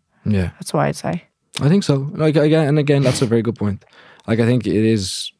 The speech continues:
Speaker 1: whatever vertical people are more comfortable with.
Speaker 2: Hmm.
Speaker 1: Like, I suppose, yeah, maybe I was, maybe I was a bit too kinda jumping the gun there saying it's not for everybody. But, uh, maybe, like, a career is more difficult for others 'cause it is, like, a very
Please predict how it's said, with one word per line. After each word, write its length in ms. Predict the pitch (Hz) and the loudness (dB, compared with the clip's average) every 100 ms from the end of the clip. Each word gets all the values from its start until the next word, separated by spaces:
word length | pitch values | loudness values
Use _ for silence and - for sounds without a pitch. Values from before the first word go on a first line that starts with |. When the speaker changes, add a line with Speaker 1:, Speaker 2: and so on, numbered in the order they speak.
| _ _ _ _ - | _ _ _ _ -4
Speaker 1:
whatever 280 | 104 104 95 | 0 0 0
vertical 420 | 95 104 98 95 | 0 0 -2 -4
people 320 | 101 98 101 | -4 -2 0
are 140 | 95 | 0
more 280 | 95 98 98 | 0 0 -2
comfortable 460 | 95 101 98 98 92 | -4 -4 -4 -4 -4
with. 160 | 95 | -4
Speaker 2:
Hmm. 240 | 277 240 196 - - - - - - _ - | -4 -2 -2 -6 -18 -20 -20 -20 -20 _ -4
Speaker 1:
Like, 240 | 120 120 | 0 2
I 220 | 117 107 113 | 2 2 0
suppose, 400 | 135 175 160 139 | 2 2 2 4
yeah, 240 | 147 98 | 2 2
maybe 280 | 120 151 151 | 2 4 4
I 80 | 131 | 4
was, 420 | 120 101 - - - - | 2 0 -6 -8 -12 -4
maybe 300 | 107 101 104 | -2 0 0
I 60 | |
was 140 | 95 92 | 0 0
a 60 | |
bit 180 | 95 92 | -2 -4
too 400 | - 98 90 80 - - - - | -2 -2 -2 -6 -12 -20 -14 -4
kinda 180 | 104 95 | -2 0
jumping 280 | 98 104 101 | 0 0 2
the 80 | 95 | 2
gun 220 | 104 104 | 2 2
there 160 | 98 | 0
saying 220 | 90 95 90 | 0 -2 0
it's 100 | 107 | 0
not 180 | 95 | -2
for 140 | 90 95 | -2 -2
everybody. 500 | 101 90 - - - 135 135 - | -2 -2 -6 -8 -10 -16 -10 -4
But, 180 | 98 | -2
uh, 340 | 95 90 87 82 - _ _ 170 | 0 0 -2 -4 -8 _ _ -4
maybe, 320 | 190 151 131 | 0 2 2
like, 140 | 107 | 2
a 80 | 92 | -2
career 420 | - 95 101 101 | -2 0 2 2
is 160 | 101 117 | 0 2
more 180 | 139 120 | 2 2
difficult 520 | 131 117 117 113 98 | 0 0 -2 -2 -2
for 120 | 104 | 0
others 420 | 107 101 98 - | 0 0 -2 -6
'cause 160 | - 123 | -2 0
it 80 | 139 | 2
is, 140 | 165 | 4
like, 160 | 127 113 | 2 0
a 40 | |
very 340 | 101 135 123 | 0 2 2